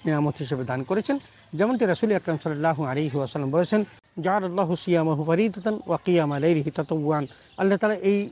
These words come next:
মাহে রমাদানের সিয়ামকে ফরজ করেছেন এবং রাত ইবাদত করাকে নফল হিসেবে অভিহিত করেছেন। রাত জেগে ইবাদত করাকে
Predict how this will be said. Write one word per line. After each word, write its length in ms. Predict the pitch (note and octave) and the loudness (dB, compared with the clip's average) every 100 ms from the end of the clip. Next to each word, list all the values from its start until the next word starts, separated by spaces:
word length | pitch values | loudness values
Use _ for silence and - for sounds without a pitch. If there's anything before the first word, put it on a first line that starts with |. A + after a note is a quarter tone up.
| - | -8
মাহে 300 | D#3+ D#3+ F#3+ | -4 0 2
রমাদানের 440 | G3+ E3+ E3 E3 D#3+ | 4 4 4 4 2
সিয়ামকে 500 | - D#3+ D3+ D#3 D#3 | 0 0 0 -2 -4
ফরজ 260 | - E3 - | 0 0 2
করেছেন 320 | A3+ A3 B3+ A#3+ - - | 2 2 0 -2 -10 -8
এবং 300 | F3 F3 D#3+ - | -2 0 0 -4
রাত 320 | D3+ E3 F3 | 0 0 0
ইবাদত 400 | - D3 F3+ G3 - | -2 0 0 0 0
করাকে 360 | D#3 C#3+ D#3 A#2+ - - | 0 0 -2 -6 -8 -4
নফল 280 | D#3 D3 F3+ | -2 0 0
হিসেবে 360 | C#3 - C3 D3 | 0 -4 -2 -2
অভিহিত 400 | D#3 C#3+ D3 C#3+ | 0 0 0 0
করেছেন। 440 | C#3 D#3 D#3 F3 D3+ - - - | -2 0 0 0 -4 -6 -20 -6
রাত 280 | F#3+ A#3 C4+ F#3+ | 0 0 0 -2
জেগে 280 | E3 A#3 A3+ | -2 2 2
ইবাদত 340 | F#3 C#4 D#4 - | 2 2 2 0
করাকে 460 | G#3+ G3+ G#3+ G#3 | 0 2 2 0